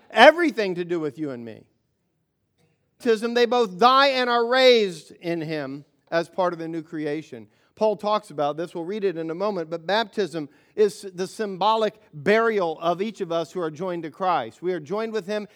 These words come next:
in baptism into his death as we're buried, and in his resurrection as we're raised up to new life. It's a symbolic act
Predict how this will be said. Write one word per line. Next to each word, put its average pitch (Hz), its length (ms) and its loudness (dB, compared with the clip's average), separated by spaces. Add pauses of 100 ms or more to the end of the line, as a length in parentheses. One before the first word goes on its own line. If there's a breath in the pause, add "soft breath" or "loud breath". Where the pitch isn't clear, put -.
(120)
in 202 220 -2 (760)
baptism 190 680 0
into 196 240 -4
his 175 220 -4
death 190 380 2 (400)
as 151 180 -4
we're 151 100 -8
buried, 160 440 -4 (280 soft breath)
and 208 220 0
in 208 220 -4
his 214 260 -4
resurrection 202 800 -4
as 170 160 -10
we're 185 120 -6
raised 185 520 -4
up 185 340 -10 (760)
to 170 120 -12
new 160 180 -6
life. 151 360 -6 (260 soft breath)
It's 220 180 2
a 214 80 -10
symbolic 226 640 0
act 143 460 -2